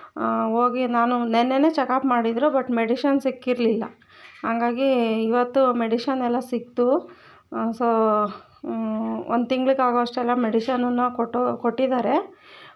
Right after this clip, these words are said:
ಒಂದು ತಿಂಗ್ಳಾದ್ಮೇಲೆ, ಆ, ನೋಡಬೇಕು ಯಾವ ಥರ ಅದು ಇದಾಗುತ್ತೆ ಅಂತಂದೇಳಿ. ತುಂಬ ಪ್ರಾಬ್ಲಮ್ ಇದ್ದಿದ್ದರಿಂದ ನಾನು, ಆ, so ಇಷ್ಟು ದಿವಸ,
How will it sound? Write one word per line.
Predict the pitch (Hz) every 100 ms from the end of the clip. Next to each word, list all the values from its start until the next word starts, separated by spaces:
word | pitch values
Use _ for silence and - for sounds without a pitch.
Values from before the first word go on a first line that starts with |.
| -
ಒಂದು | 233
ತಿಂಗ್ಳಾದ್ಮೇಲೆ, | 240 240 233 220 233 247 240 269 440 - _ -
ಆ, | 220
ನೋಡಬೇಕು | 226 247 240 240 240
ಯಾವ | 220 226
ಥರ | 226 233 240 240 233 233 - - - -
ಅದು | 220 226 226
ಇದಾಗುತ್ತೆ | 220 214 233 240 240 - 233
ಅಂತಂದೇಳಿ. | 226 220 226 208 247
ತುಂಬ | 262 247 240 247 240 226 208 214 214 214 _ _ _ _ - _
ಪ್ರಾಬ್ಲಮ್ | 226 226 247 254
ಇದ್ದಿದ್ದರಿಂದ | 247 247 233 240 240
ನಾನು, | 277 254 233 220 214 208 202 _ _ - - - _ -
ಆ, | 214 214
so | - 233
ಇಷ್ಟು | 233 -
ದಿವಸ, | 262 262